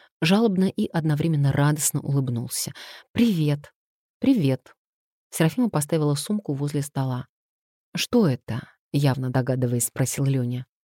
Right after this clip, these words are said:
"Вещи. Зарядка, тапочки, остальное". М-да,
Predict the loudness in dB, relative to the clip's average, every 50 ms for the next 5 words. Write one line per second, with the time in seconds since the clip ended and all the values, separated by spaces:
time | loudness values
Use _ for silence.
0 | _ -2 2 2 4 4 2 0 -4 -8 -12 -16 _ _ _ _ _ _ _ _
1 | 0 2 2 2 2 0 -2 -4 -8 -10 -10 -10 -10 -10 -12 _ -8 -8 -6 -6
2 | -8 -10 -10 -10 -12 -14 -14 -14 -16 -18 _ _ _ -10 -6 -2 -2 0 0 -2
3 | -4 -6 -8 -10 _ _ _ _ _ _ _ _ _ _ _ _ _ _ _ _
4 | _ _ _ _ _ _ _ _ 0 2 4 6 6 6 4 4 2 0 -4